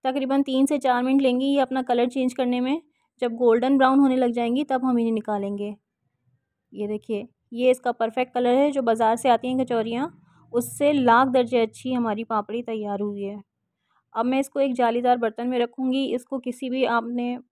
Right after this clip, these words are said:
टिश्यू पेपर पे नहीं रखना, अखबार पे नहीं रखना, इसको जालीदार बर्तन में रखना है और इसका एक्सेस ऑयल कढ़ाई में ही झाड़ देना है। अभी हालांकि ये गर्म है लेकिन कितनी खस्तगी से टूट रही हैं।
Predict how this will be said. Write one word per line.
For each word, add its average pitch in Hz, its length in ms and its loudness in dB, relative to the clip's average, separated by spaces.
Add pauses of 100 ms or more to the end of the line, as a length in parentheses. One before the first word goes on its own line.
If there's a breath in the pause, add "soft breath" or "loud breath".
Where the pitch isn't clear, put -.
(140)
टिश्यू 262 220 -4
पेपर 240 260 0
पे 254 120 -4
नहीं 247 140 -2
रखना, 233 320 -2
अखबार 214 300 0
पे 240 160 -6
नहीं 240 180 0
रखना, 240 360 -6 (380)
इसको - 220 -4
जालीदार 240 460 2
बर्तन 240 300 -4
में 262 120 -2
रखना 254 260 -4
है 285 160 -4
और 285 120 0
इसका 269 360 -4
एक्सेस 254 380 -4
ऑयल 254 240 2 (400)
कढ़ाई 240 280 4
में 277 120 4
ही 269 80 4
झाड़ 233 240 2
देना 190 240 -8
है। 190 180 -14 (800)
अभी 226 240 2
हालांकि 285 340 4
ये 294 160 0
गर्म 262 280 2
है 320 80 2
लेकिन 294 260 -2
कितनी 277 280 -4
खस्तगी 254 460 -4
से 285 140 -2
टूट 233 320 -6
रही 208 220 -4
हैं। 190 160 -12